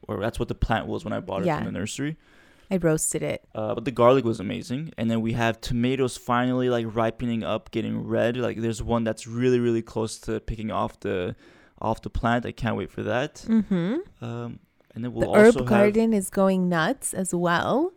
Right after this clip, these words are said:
Speaker 1: We also have watermelons.
Speaker 2: Oh my God, there's a teensy weensy watermelon,
Speaker 1: Yeah,
Speaker 2: just
Speaker 1: yeah,
Speaker 2: the
Speaker 1: yeah.
Speaker 2: little one.
Speaker 1: Yeah.
Speaker 2: Super exciting. So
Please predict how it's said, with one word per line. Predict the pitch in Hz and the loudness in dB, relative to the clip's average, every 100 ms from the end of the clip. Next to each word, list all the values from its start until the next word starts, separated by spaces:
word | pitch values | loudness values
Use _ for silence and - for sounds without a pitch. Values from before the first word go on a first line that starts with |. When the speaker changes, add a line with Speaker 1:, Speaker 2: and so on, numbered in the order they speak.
| - | -4
Speaker 1:
We | 117 | 0
also | 113 113 120 | 0 0 0
have | 113 - _ - - - 110 | 0 -2 _ -20 -16 0 6
watermelons. | 123 139 135 139 139 139 131 - _ _ - _ | 6 6 2 0 -2 -6 -12 -18 _ _ -20 _
Speaker 2:
Oh | 269 | 4
my | 311 | 8
God, | 311 | 8
there's | 302 277 | 8 6
a | 269 | 2
teensy | - - 320 320 - | 0 2 2 4 6
weensy | 285 254 254 - 254 | 6 4 0 0 0
watermelon, | 202 202 220 208 175 - | 4 6 6 4 2 2
Speaker 1:
Yeah, | - | 2
Speaker 2:
just | - | 2
Speaker 1:
yeah, | - | 2
Speaker 2:
the | 196 | 2
Speaker 1:
yeah. | |
Speaker 2:
little | 202 196 170 | 2 2 2
one. | 143 87 180 - - | 0 -4 -6 -12 -14
Speaker 1:
Yeah. | - - - _ | -12 -12 -12 _
Speaker 2:
Super | - - 208 190 | -8 -2 0 2
exciting. | 156 - - 98 185 190 | 0 -2 -6 -6 -8 -6
So | - 226 202 | 4 6 6